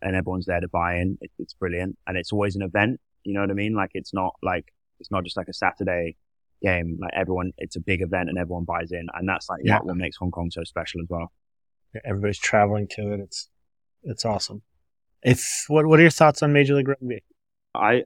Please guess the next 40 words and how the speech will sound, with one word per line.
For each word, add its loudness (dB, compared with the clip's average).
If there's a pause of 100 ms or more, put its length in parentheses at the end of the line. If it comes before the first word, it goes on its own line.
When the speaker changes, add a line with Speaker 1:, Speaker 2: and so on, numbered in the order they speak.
Speaker 1:
honestly, 0
looking, -2
looking -2
from -2
the 0
outside 2
in, 0
it, -6 (100)
it, -6 (180)
it -8
looks, -4
it -6
looks -4
very 0
cool. 0
Like, -4 (100)
it, -8 (220)
it's -8
obviously, -2 (720)
it's -16
obviously -2
got 2
a 2
long 2
way -2
to -6
go 0
in -2
terms -4
of 0 (100)
getting -2
the -6
American -6
public -2
to -10
buy 0
in -4 (580)
a -8
bit 0
more 0